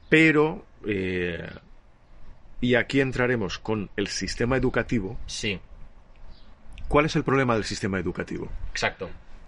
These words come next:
Speaker 1: Que en estos momentos es un sistema que, vamos a ver, la universidad es un sitio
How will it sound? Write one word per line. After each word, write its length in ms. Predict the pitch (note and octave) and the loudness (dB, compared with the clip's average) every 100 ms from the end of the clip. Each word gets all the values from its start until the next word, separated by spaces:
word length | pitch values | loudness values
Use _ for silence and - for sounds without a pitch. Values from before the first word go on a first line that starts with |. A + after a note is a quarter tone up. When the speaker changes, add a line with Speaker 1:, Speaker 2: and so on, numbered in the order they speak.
| - | -4
Speaker 1:
Que 220 | B2+ A2+ | 2 4
en 80 | A2 | 4
estos 280 | E3 G3+ F3 | 2 2 2
momentos 540 | F3+ F3+ E3+ F#3+ - - | 2 2 0 -4 -4 -6
es 140 | - | -6
un 80 | G#2 | -4
sistema 500 | A2 - B2+ A2+ G#3+ - - - - - - - - - - - - - - - | -6 -2 0 0 -4 -10 -16 -14 -12 -10 -6 -6 -6 -8 -12 -14 -18 -12 -8 -6
que, 420 | - G2 F2+ F2+ - | -2 0 0 -2 -2
vamos 240 | A#2+ A2 | 0 2
a 60 | F2 | 2
ver, 160 | D#2+ - - - - - - - - - - - | 0 0 0 0 -2 -4 -4 -6 -10 -10 -8 -4
la 140 | A2+ | -2
universidad 520 | G#2+ G#2 G#2 - C3+ D#3+ | 0 2 2 2 0 0
es 100 | C#3+ | 0
un 80 | |
sitio 420 | A#2+ B2 - C3+ | 2 0 2 0